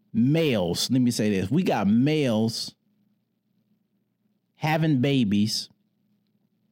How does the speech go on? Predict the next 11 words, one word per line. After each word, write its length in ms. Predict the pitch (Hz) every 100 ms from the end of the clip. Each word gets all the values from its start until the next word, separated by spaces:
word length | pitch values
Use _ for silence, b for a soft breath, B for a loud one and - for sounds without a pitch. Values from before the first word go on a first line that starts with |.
| _ _ _ _ _ _ -
not 360 | 113 143 160 -
committing, 720 | 190 131 113 80 101 117 120 _ _ _ _ _ _ _ _ _ _ _ _ _ _ _ _ _ _ _ -
and 560 | 147 139 139 123 117 - _ _ _ _ _ _ _ -
they're 180 | 143 147
doing 440 | 127 214 302 214
all 180 | 151 147
these 200 | 139 135
things 260 | 156 139
out 180 | 127 120
of 140 | 104 135
order. 400 | 170 95 73